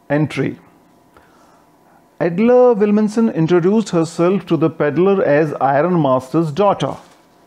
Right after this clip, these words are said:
She noticed that the man was afraid. उसने सोचा कि या तो इसने कुछ चुराया है या फिर जेल से फरार होकर आया है।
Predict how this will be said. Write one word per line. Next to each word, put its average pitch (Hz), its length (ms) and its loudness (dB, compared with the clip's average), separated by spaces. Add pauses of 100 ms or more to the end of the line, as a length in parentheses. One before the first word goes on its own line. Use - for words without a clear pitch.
(200)
She - 240 -6
noticed 113 640 -2 (480)
that 117 380 -2
the 123 60 0
man 131 260 0
was 143 180 0
afraid. 185 640 0 (840)
उसने 135 340 -4
सोचा 131 440 -2
कि 135 300 0
या 127 160 2
तो 151 140 0
इसने 147 220 -4
कुछ 143 180 -4
चुराया 139 400 0
है 160 180 0 (360)
या 131 120 -2
फिर 139 160 -4
जेल 131 260 0
से 170 160 -2
फरार 139 400 -2
होकर 123 280 -4
आया 113 200 -4
है। 95 180 -10